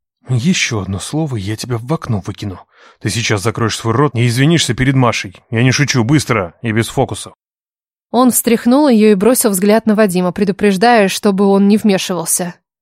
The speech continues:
Speaker 2: "Прости", выдавила Милана со страхом, глядя на Марата. "Мне плевать как, но ты закончишь этот семестр". Вздохнула я, игнорируя гадкий вкус на языке. "А потом либо забирай документы, либо совмещай с учебой. С меня хватит. Марат, отпусти ее".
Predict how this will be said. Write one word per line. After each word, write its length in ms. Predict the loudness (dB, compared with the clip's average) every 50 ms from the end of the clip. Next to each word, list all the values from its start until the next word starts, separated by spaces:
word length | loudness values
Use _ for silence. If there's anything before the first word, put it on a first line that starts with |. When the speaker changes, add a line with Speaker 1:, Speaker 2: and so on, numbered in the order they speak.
| _ _ _ _ _ _ _
Speaker 2:
"Прости", 640 | -8 -6 -6 -6 -6 -8 -6 -6 -4 -4 -6 -8 _ _ _ _ _ _ _ _
выдавила 500 | -6 -2 0 0 2 2 2 2 4 2
Милана 400 | 4 4 4 4 4 4 2 0
со 140 | 0 -2 -4
страхом, 420 | -4 0 0 -2 0 0 -2 -2 0
глядя 300 | 2 2 2 2 2 2
на 80 | 4
Марата. 460 | 4 2 2 0 -2 -4 -8 -12 -14 _ _ _ _ _ _
"Мне 160 | 0 0 2 2
плевать 360 | 2 0 2 2 0 0 0
как, 300 | -2 -2 -2 -4 -12 _ _ _ _ _ _ _ _
но 120 | -2 0 0
ты 100 | 2 2
закончишь 480 | 2 2 2 2 0 0 -2 -4 -4
этот 220 | -4 -4 -4 -6 -4
семестр". 480 | -4 -2 -2 -2 -4 -8 -12 -16 -20 _ _ _ _ _ _ _ _
Вздохнула 520 | -4 0 0 -2 0 2 2 2 2 2
я, 200 | 2 2 2 2
игнорируя 460 | 2 2 2 2 4 2 2 2 0
гадкий 340 | 0 0 0 0 0 -4 -4
вкус 280 | -4 -2 -4 -2 0 0
на 40 |
языке. 440 | 0 0 0 -2 -6 -6 -12 -14 -14 _ _ -20 -20 -12 -6 -2
"А 60 | -2
потом 280 | 0 2 2 2 4
либо 200 | 4 2 2 2
забирай 280 | 0 2 2 2 2 2
документы, 500 | 0 0 0 2 2 2 2 2 0 0
либо 200 | 0 2 0 0
совмещай 420 | 0 2 2 2 2 2 2 0
с 80 | 0 -2
учебой. 420 | -6 -4 -4 -4 -4 -4 -6 -8 -10 -18 -20 -16
С 100 | -6 -2
меня 180 | 2 2 2 2
хватит. 400 | 2 0 -2 -4 -4 -10 -16 -18 _ _ _
Марат, 360 | -2 -2 0 -2 -4 -6 -14 _ _ _ _
отпусти 380 | -16 -14 -10 -10 -8 -8 -8 -10
ее". 180 | -10 -12 -18